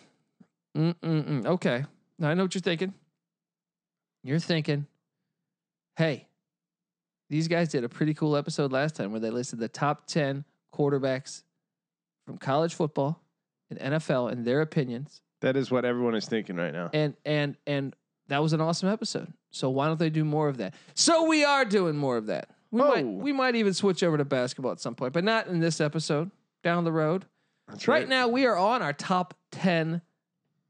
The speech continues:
Speaker 1: running backs of all time. Do you wanna go college or pro,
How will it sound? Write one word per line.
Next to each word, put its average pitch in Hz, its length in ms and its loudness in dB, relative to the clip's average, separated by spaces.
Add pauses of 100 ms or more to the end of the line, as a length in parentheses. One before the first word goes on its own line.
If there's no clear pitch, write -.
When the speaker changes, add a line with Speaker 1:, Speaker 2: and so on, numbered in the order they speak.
Speaker 1:
running 156 380 2
backs 139 500 -2 (360)
of 147 140 2
all 147 140 2
time. 175 400 -2
Do 165 100 2
you 190 80 4
wanna 220 180 2
go 220 140 2
college 202 400 2
or 190 80 4
pro, 170 460 -2